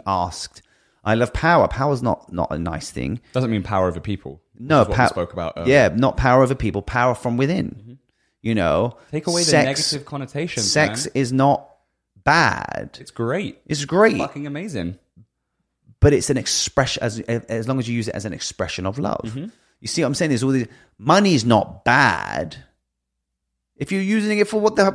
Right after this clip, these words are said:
Speaker 1: f-, for good.
Speaker 2: Nothing is bad unless you take it to excess or to extreme, right?
Speaker 1: Yeah.
Speaker 2: It's like I often say to people, you know, when people are like, "Oh, that's bad food. You shouldn't eat that bad food." It's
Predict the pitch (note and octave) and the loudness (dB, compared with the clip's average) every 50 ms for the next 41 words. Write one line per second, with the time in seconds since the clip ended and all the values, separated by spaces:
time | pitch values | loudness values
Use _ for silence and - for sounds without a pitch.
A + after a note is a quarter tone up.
0 | - - - - - - - _ _ - _ _ _ _ _ - G3+ G3+ A#3 D4+ | -2 -10 -14 -14 -16 -16 -16 _ _ -20 _ _ _ _ _ -8 -4 2 4 6
1 | C#4+ - A#2 - - _ _ _ _ _ _ F#2 G2 G#2 A#2 C3 C#3 - - D3+ | 6 6 4 0 -12 _ _ _ _ _ _ -18 -8 -2 -2 -2 -2 -4 -10 -10
2 | C#3 C3+ C3+ B2+ - - G2 G#2 G#2 F#2+ F2+ F2 - _ _ _ _ _ _ _ | -8 -8 -8 -8 -6 -4 -2 0 0 -2 -4 -6 -12 _ _ _ _ _ _ _
3 | _ _ _ _ _ _ _ _ _ _ _ _ _ _ _ - - G2+ G2+ F#2+ | _ _ _ _ _ _ _ _ _ _ _ _ _ _ _ -4 -2 0 0 0
4 | F#2+ G2 F#2+ E2 - - G2 F#2+ F#2+ G2 F#2+ F#2+ - - - G2 F2+ - - G#2+ | -2 -2 -8 -10 -10 -12 -10 -8 -6 -6 -6 -6 -6 -8 -8 -8 -8 -6 -4 -4
5 | F#2 F#2 - - - - - G2 E2+ - - - - G2 F#2 F#2 - F2+ E2+ - | -4 -4 -4 -8 -10 -6 -6 -6 -6 -6 -8 -6 -2 -2 -2 -2 -4 -8 -8 -8
6 | - G2 E2+ D#2 - - - - - - F#2 E2+ D#2+ D2 D2 D2+ - _ _ - | -6 -6 -6 -6 -6 -8 -14 -14 -10 -6 -6 -6 -6 -8 -10 -12 -16 _ _ -10
7 | F2 F#2+ F#2+ F2+ - - - - - - - A#2+ A#2 - A2 G#2 F#2+ - - - | -8 -6 -6 -6 -8 -12 -20 -20 -16 -6 -6 -4 0 0 -2 -2 -2 -10 -16 -10
8 | - F#2 G2+ G#2+ G#2 - F#2 F#2+ - F2 F#2 F2+ - G2 E2 - E2+ F2+ F#2+ F#2 | -6 -4 -4 -4 -6 -8 -14 -10 -8 -8 -8 -6 -6 -8 -6 -6 -6 -6 -4 -6
9 | F#2 E2+ - G2+ - F2+ F#2 F#2+ - - B2 B2 B2 C3 B2+ - C#3 C3 B2+ A#2 | -6 -6 -8 -8 -8 -6 -8 -8 -10 -10 -10 -8 -8 -10 -8 -8 -6 -6 -6 -6
10 | - D3+ D#3 C#3 A#2+ A#2 A#2 D3 - C3 D3 A2+ A#2 A2 - _ - - B2 C3 | -2 -2 0 0 0 -2 -6 -6 -6 -6 -4 -6 -6 -8 -8 _ -12 -10 -8 -8
11 | B2 - C#3+ C3 G#2+ F#2+ - G#2 G2+ | -6 -6 -4 -4 -4 -4 -6 -10 -10